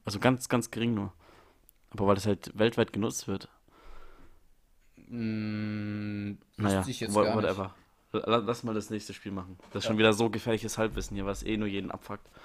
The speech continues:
Speaker 2: <laughs> Ja, schon auch wieder.
Speaker 1: <laughs>
Speaker 2: Ähm, ja, ich weiß, das, das, das hab ich jetzt nur in Klammern geschrieben, bei Brawl, das hast du wahrscheinlich nicht gespielt, das neue von Supercell.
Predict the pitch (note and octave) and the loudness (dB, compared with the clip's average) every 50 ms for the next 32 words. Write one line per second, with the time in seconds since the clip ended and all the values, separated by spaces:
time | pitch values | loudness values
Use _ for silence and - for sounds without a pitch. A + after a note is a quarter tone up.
0 | - - - - - - - - D5 D5+ D5+ D#5 - - G3+ F3 E3+ D3 C#3 E3 | -20 -6 0 2 2 2 2 0 -2 -4 -6 0 4 6 8 8 8 6 6 4
1 | D3+ C#3+ - A2+ G2+ G#2 G2 F2+ F2+ F#2 - A#2 G#2 G2+ - - A#2+ - - A#2+ | 4 2 0 -4 -6 -6 -6 -6 -6 -4 0 2 2 2 4 2 0 0 0 -4
2 | A2+ - - - - - - - - B2 B2+ B2+ C3 C3+ C3+ C3+ C#3 C#3 C#3 C3+ | -6 -6 -8 -14 -16 -16 -16 -8 -4 0 2 6 6 8 6 6 4 2 0 -2
3 | C3+ C3+ C3 - - _ - - C#3+ - - - - _ _ _ _ _ _ _ | -2 -4 -6 -8 -14 _ -20 -20 -20 -20 -20 -20 -20 _ _ _ _ _ _ _
4 | _ _ _ _ _ - C3+ D3 D#3+ D#3 D3 D#3 E3 D#3+ - D3 C#3+ - - - | _ _ _ _ _ 0 4 6 6 6 6 4 2 2 0 -4 -6 -6 -6 -6
5 | C#3+ C3+ C#3 - D3 C3+ - C3 B2+ D3+ C#3+ C#3 C#3+ C3+ - D3 C#3 B2+ - C3+ | -6 -6 -4 -2 -4 -4 -4 -4 -4 -2 -2 -4 -4 -6 -4 -4 -4 -2 -2 -2
6 | D3 C#3+ C3+ C3+ - - - C3+ B2+ B2 A2 G#2+ - A#2 A#2 C3 D3 D3 - - | 0 0 -2 -2 -4 -4 -4 -2 -2 -2 -2 -2 0 2 2 2 2 2 -2 -4
7 | - C3 - - B2 - - B2 B2 C3 A#2+ - - A2+ - - - C#3+ C#3+ C#3 | -4 -4 -4 -4 -6 -6 -6 -6 -6 -8 -8 -8 -8 -10 -8 -8 -6 -4 -4 -2
8 | C#3+ C#3 C3+ C3+ - C3+ - D3 C#3+ C#3+ C#3+ - - C#3 C#3+ D#3 | -2 -4 -4 -4 -4 -6 -8 -8 -6 -6 -6 -4 -4 -4 -4 -6